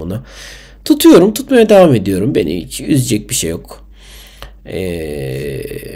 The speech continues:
şu Degen Megen hiç buralarla uğraşmadım. Ee, Sushi, ya Sushi bence ucuz. Yani bence ucuz. Yani Dex'lerle ilgileniyorsanız. Şimdi ben mesela Kuji,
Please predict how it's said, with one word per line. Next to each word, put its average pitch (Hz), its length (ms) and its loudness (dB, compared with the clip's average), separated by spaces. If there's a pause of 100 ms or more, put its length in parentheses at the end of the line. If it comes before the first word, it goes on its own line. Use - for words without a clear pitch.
(380)
şu - 340 -12
Degen 117 360 2
Megen 104 340 -2
hiç 104 180 -10
buralarla 95 400 -6
uğraşmadım. 92 720 -8 (160)
Ee, - 420 -16
Sushi, 127 460 -4 (220)
ya 190 140 0
Sushi 180 300 -4
bence 165 220 4
ucuz. 135 440 -2 (500)
Yani - 140 -12 (100)
bence - 260 -12
ucuz. - 380 -14
Yani 64 140 -12
Dex'lerle 80 420 -8
ilgileniyorsanız. 87 760 -10 (440)
Şimdi 220 220 -2
ben 233 180 4
mesela 220 220 -2
Kuji, 156 380 0